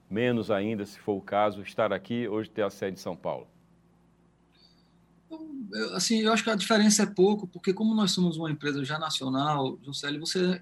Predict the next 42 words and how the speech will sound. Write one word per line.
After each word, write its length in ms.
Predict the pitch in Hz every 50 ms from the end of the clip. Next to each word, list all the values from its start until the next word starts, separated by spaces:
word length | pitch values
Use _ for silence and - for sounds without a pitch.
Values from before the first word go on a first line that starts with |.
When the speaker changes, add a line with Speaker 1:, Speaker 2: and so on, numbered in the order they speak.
| - -
Speaker 2:
eventualmente 480 | 160 165 180 175 180 170 165 175 170
tem 100 | - 180
que 100 | 175 -
viajar 340 | 175 170 175 165 143 165 175
muito 300 | 175 151 147 165 170 -
pra 140 | - - 185
conhecer 360 | - 196 185 175 175 - 175
os 120 | 175 170 180
mercados, 640 | 185 175 - - - 131 135 139 135 - 120 120 120
né? 360 | 123 131 131 127 - - -
Essa 180 | 123 - - -
questão 300 | - 180 175 - 196 185
de 80 | 170 156
sede, 560 | - - 165 165 180 190 180 156 156 143 - - _ _ - - - - _ _ _ _ _ _
é, 320 | - 147 143 147 147 143 151
o 100 | 175 180
jogo 320 | 147 139 175 196 208 208 208
tá 120 | 220 208
muito 260 | 190 190 214 214 240
na 120 | 240 254 196
rua, 440 | 139 156 175 180 170 131 107 - - _ _ _ _ _ _ _ _ _ _ _ _ _
né? 240 | - 131 135 143 151
A 80 | 156 151
briga 300 | 139 135 151 175 202 190
tá 140 | 202 214 175
lá, 240 | 165 151 147 143
não 160 | 147 151 147 147
tá 140 | - 170 180
na 100 | 170 147
sede. 480 | - - - 131 123 127 127 120 123
A 40 | 135
sede 320 | 135 - 190 202 202 208 220
é 120 | 220 226
um, 560 | 220 220 214 208 185 170 156 143 139 - - -
é 60 | - -
um 80 | 180
lugar 260 | 180 175 165 175 175
que 80 | 175 -
você 80 | - 175
se 180 | - - 170
encontra 380 | 156 151 - 160 160 156 160 160
eventualmente, 840 | 160 160 151 143 151 147 139 135 135 143 156 170 175 180 - -